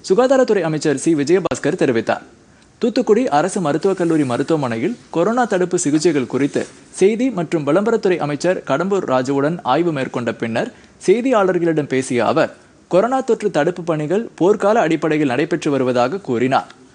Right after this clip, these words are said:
தூத்துக்குடி மருத்துவக் கல்லூரி மருத்துவமனையில் இதுவரை ஆயிரத்து நானூற்று ஐந்து நோயாளிகள் சிகிச்சை முடிந்து வீடு திரும்பியுள்ளனர் என்று தெரிவித்தார்.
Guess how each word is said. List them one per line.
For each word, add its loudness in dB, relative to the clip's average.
தூத்துக்குடி -2
மருத்துவக் -2
கல்லூரி 2
மருத்துவமனையில் -2
இதுவரை 0
ஆயிரத்து 0
நானூற்று -2
ஐந்து -2
நோயாளிகள் -2
சிகிச்சை -4
முடிந்து 0
வீடு 4
திரும்பியுள்ளனர் 0
என்று -4
தெரிவித்தார். 0